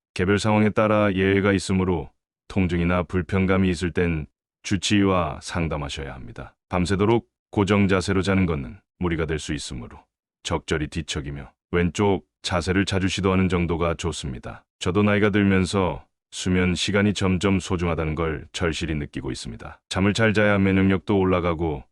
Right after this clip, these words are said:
혈당혈압 관리도 훨씬 쉬워집니다. 친구들을 만나도 잠을 잘 자야 대화도 잘 통하고 자녀들과 싸우는 일도 적어집니다. 혹시 밤에 역류가 심하시거나 아침에 일어나면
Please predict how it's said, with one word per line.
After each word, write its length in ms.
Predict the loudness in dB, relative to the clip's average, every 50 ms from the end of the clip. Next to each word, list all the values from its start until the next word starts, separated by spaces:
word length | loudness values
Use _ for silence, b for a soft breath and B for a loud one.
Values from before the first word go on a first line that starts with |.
| _ _ _ _ _
혈당혈압 600 | -8 -4 -4 -4 -2 -4 -4 -4 -4 -4 -6 -4
관리도 380 | -2 -2 -2 -2 -2 -2 -2 -4
훨씬 460 | -4 -6 -6 -6 -8 -8 -10 -10 -14 -18 _ _ _
쉬워집니다. 720 | -10 -6 -6 -6 -6 -6 -10 -14 -14 -14 -16 -18 -20 -20 _ _ -4
친구들을 480 | 0 2 2 2 2 0 2 2 2
만나도 640 | 2 4 2 2 2 0 0 0 0 0 -2 -4 -8 -12 _ _ -8
잠을 280 | -4 0 2 2 2 2
잘 200 | 2 2 2 2
자야 260 | 2 2 2 2 0
대화도 520 | 0 0 0 0 0 -2 -2 -2 -2 -2
잘 300 | -4 -6 -6 -6 -6 -8
통하고 520 | -8 -10 -10 -10 -10 -10 -12 -14 -16 -18 -18 _ _ _ -12
자녀들과 720 | -8 -4 -2 -2 -2 0 0 -2 0 0 0 0 0 -2 -2
싸우는 500 | -2 -2 0 2 2 2 2 0 -2 -6 _ _ -6
일도 440 | -4 -4 -4 -6 -8 -10 -10 -12 -14 -12
적어집니다. 640 | -10 -10 -8 -8 -10 -12 -14 -16 -16 -18 -18 -20 _ _ _ _ -6
혹시 240 | -4 -4 0 0 2
밤에 300 | 2 2 4 4 4 4
역류가 380 | 4 4 4 2 2 2 2
심하시거나 760 | 0 0 -2 -2 -2 -4 -6 -6 -6 -6 -6 -8 -10 -14 -16 _ _ _ _ _ _ _ _ _ -6
아침에 420 | -6 -6 -4 -4 -2 0 0 0
일어나면 640 | 0 0 -2 -2 -2 -2 -2 -2 -2 -4 -4 -6 -10